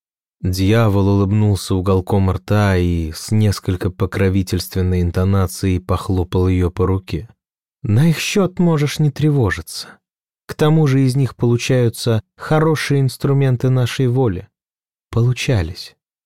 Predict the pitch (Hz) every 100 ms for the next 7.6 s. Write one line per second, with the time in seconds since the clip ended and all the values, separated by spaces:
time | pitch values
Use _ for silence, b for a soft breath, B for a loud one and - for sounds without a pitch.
0 | _ _ 98 90 95 92 92 85 80 87
1 | 82 - 101 101 101 110 110 113 - -
2 | 101 90 101 95 92 87 90 87 78 -
3 | _ _ _ _ _ _ _ _ - 101
4 | 110 143 156 - 156 156 - 131 127 127
5 | 127 117 131 117 - - 107 98 - 101
6 | - 95 - 104 98 95 95 92 92 95
7 | 98 135 139 87 78